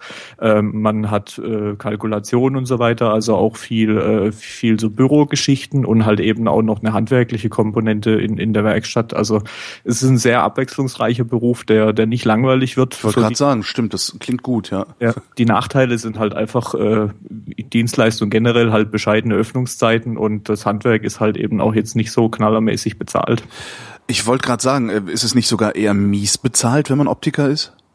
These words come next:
Speaker 1: Ja, ja, also es ist, äh, mittlerweile ist es, ist es einiges hochgegangen. Also als ich damals irgendwie Ausbildung gemacht hab, waren das noch vierhundertfünfzig Mark irgendwie. Also achtundneunzig war das, als ich angefangen hab.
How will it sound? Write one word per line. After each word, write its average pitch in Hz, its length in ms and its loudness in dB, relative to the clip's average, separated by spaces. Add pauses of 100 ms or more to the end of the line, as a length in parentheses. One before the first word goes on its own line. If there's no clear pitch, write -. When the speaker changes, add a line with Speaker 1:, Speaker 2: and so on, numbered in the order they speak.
(420)
Speaker 1:
Ja, 120 120 4
ja, 110 160 4
also 117 240 0
es 113 120 -2
ist, 131 240 -2
äh, 113 240 0
mittlerweile 135 800 0
ist 110 240 -4
es, - 160 -8
ist 117 140 -2
es 113 120 -4
einiges 117 400 2
hochgegangen. 113 560 2
Also 110 200 2
als 110 120 2
ich 110 100 0
damals 113 380 2
irgendwie 110 240 -2
Ausbildung 123 460 0
gemacht 120 320 0
hab, 113 160 -2
waren 110 160 2
das 110 100 -2
noch 113 160 0
vierhundertfünfzig 110 640 0
Mark 113 300 2
irgendwie. 135 420 -2
Also 107 380 0
achtundneunzig 131 640 0
war 131 160 4
das, - 240 -4
als 117 200 -4
ich 120 120 -2
angefangen 123 500 0
hab. - 180 -2